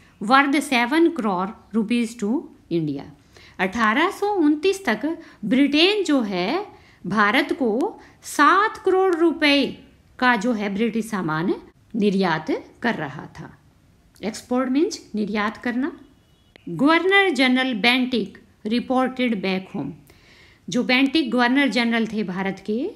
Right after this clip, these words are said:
उन्होंने क्या है, अ, इंग्लैंड में वापसी में कहा, "The bones of cotton weavers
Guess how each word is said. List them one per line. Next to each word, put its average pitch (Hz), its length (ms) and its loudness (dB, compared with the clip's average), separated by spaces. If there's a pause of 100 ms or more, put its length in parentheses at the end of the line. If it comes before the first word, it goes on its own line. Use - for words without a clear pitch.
(720)
उन्होंने 330 440 4
क्या 311 180 2
है, 277 180 0 (720)
अ, 170 300 0 (760)
इंग्लैंड 285 420 4
में 320 140 4
वापसी 240 460 0
में 277 320 -2
कहा, 233 520 2 (640)
"The 277 200 4
bones 330 500 4
of 403 160 4 (160)
cotton 320 360 4
weavers 214 480 -4